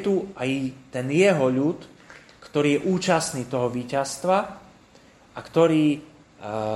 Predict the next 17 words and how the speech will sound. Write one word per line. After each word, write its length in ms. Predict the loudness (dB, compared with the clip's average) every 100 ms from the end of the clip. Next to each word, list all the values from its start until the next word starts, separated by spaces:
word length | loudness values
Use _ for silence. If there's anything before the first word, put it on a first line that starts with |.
| -6 -6
ide 240 | 0 2
za 240 | 2 0 0
ním 260 | -2 -6 -8 -14 -20 -16
a 80 | -12
Boh 240 | -4 -4 -2
nás 320 | -4 -6 -6 -2
odmení, 580 | -2 0 -2 -2 -4
e, 60 | -8 -14 -20 -18 -14 -12 -10 -10 -12 -16 -20 -20 -18 -16 -8
za 240 | -4 -4
tú 240 | -4 -8 -8 -18 -20 -16 -6
dôveru 720 | 2 4 4 4 2 2 -2 -6 -16 -20
a 60 | -16
tú 160 | -14 -6
odovzdanosť 800 | -4 -2 -2 -2 -2 0 -4 -8
jemu. 340 | -6 -6 -6 -10 -12 -20 _ _ _ -20 -20 -20 -4
A, 400 | 0 0 0 -6 -10
a 120 | -4